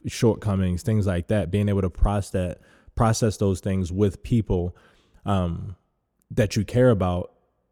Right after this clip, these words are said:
is, is, is just tough. And I think when, when people go down a rabbit hole, and myself included, I won't even say people, I'm gonna talk from my personal experience. When I go down the rabbit hole of, "I can't say this thing because of what people will think about me,"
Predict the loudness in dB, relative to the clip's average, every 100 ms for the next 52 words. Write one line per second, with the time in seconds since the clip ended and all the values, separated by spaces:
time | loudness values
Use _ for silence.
0 | _ _ -2 -2 -2 -6 -2 -4 -4 -6
1 | -4 -4 -2 -2 -2 -6 -4 -2 0 0
2 | 0 0 0 0 -2 -4 -2 -2 0 0
3 | 0 0 0 -2 -4 -4 -6 -2 0 0
4 | -2 -2 -2 -2 -4 -2 -4 0 -2 -2
5 | -2 -2 2 2 0 -2 -4 -4 -4 -2
6 | -2 -4 -6 -4 -2 -2 -2 -2 4 4
7 | 4 -2 -6 -6 -6 -6 -10 -18 -8 -2
8 | 0 2 4 4 4 0 0 0 -2 0
9 | 0 0 0 -4 -6 -6 -6 -2 -4 -4
10 | -2 0 0 0 -2 -4 -2 0 -2 -6
11 | -10 -20 -4 -2 2 2 2 0 -4 -2
12 | 0 0 0 0 0 0 -2 -2 -2 -2
13 | -4 -4 -4 -4 -4